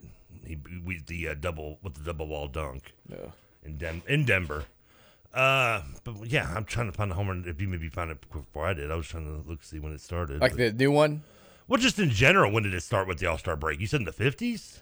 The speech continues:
Speaker 2: Well, no, that was, like, a T V show. That wasn't part of, like, the All-Star game.
Speaker 1: Oh,
Speaker 2: They,
Speaker 1: when,
Speaker 2: they would have,
Speaker 1: yeah,
Speaker 2: it was
Speaker 1: when
Speaker 2: like a weekly thing where they would have, like, Hank Aaron versus somebody, and it was like a,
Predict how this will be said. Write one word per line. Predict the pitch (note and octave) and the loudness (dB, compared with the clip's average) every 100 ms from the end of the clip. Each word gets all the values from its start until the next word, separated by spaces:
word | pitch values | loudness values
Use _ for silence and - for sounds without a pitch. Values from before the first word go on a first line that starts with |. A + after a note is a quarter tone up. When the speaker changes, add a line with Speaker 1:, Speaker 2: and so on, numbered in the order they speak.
| - | 4
Speaker 2:
Well, | F3 | 8
no, | F#3+ | 10
that | D#3+ E3+ | 10 8
was, | D3+ | 6
like, | C3+ | 2
a | |
T | - D#3 | 2 0
V | C#3+ E3+ | 2 0
show. | - C2 G1+ - - - | -2 -6 -8 -16 -20 4
That | C#3 E3 | 6 8
wasn't | D3 D3 | 8 8
part | C3 B2 | 10 10
of, | |
like, | A2 A2 | 8 6
the | |
All-Star | A2 B2 G#2 | 8 10 8
game. | G2 | 8
Speaker 1:
Oh, | F3 | 10
Speaker 2:
They, | D3 | 10
Speaker 1:
when, | F#3+ E3+ | 6 6
Speaker 2:
they | F#3 E3 F#3+ | 8 10 10
would | D#3+ | 10
have, | D#3 D#3 | 10 8
Speaker 1:
yeah, | - | 8
Speaker 2:
it | |
was | D3+ | 6
Speaker 1:
when | |
Speaker 2:
like | D#3 | 8
a | C#3+ | 8
weekly | D#3+ D#3+ C#3 | 6 6 4
thing | D#3+ D3+ | 4 4
where | B2+ | 6
they | B2 | 6
would | A#2 | 8
have, | A#2+ | 8
like, | A2+ - | 6 6
Hank | C#3+ C3+ | 4 8
Aaron | C#3 C3 A2+ | 8 8 6
versus | A2+ G#2+ A2 | 4 2 2
somebody, | B2 A#2 A2 G#2+ | 4 6 6 6
and | |
it | G#2+ | 2
was | G#2+ | 0
like | G#2+ | 2
a, | A#2 A2 | 4 4